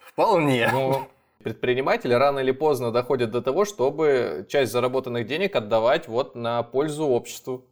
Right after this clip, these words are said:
Speaker 2: Третий пункт, третья составляющая – корпоративная. Ну, здесь все более-менее ясно. Тут может быть и отчетность, тут может быть и налоговая политика компании, тут может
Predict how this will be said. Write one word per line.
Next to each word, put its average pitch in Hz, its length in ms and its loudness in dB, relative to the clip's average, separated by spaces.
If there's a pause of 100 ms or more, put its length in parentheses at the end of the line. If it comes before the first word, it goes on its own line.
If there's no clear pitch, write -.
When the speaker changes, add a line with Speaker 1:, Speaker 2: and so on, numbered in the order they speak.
(260)
Speaker 2:
Третий 160 340 2
пункт, 254 440 -2 (380)
третья 127 300 2
составляющая – 151 920 0
корпоративная. 127 880 0 (520)
Ну, 220 80 -2
здесь 190 200 2
все 175 220 2
более-менее 135 840 2
ясно. 104 560 0 (300)
Тут - 220 -4
может 139 280 0
быть 113 380 0 (160)
и 117 640 -2 (580)
отчетность, 110 1000 -4 (240)
тут 135 200 -6
может 127 320 -2
быть 117 320 -4
и 127 640 -4
налоговая 113 680 2
политика 110 500 -6
компании, 101 540 -2
тут - 240 -4
может 139 260 0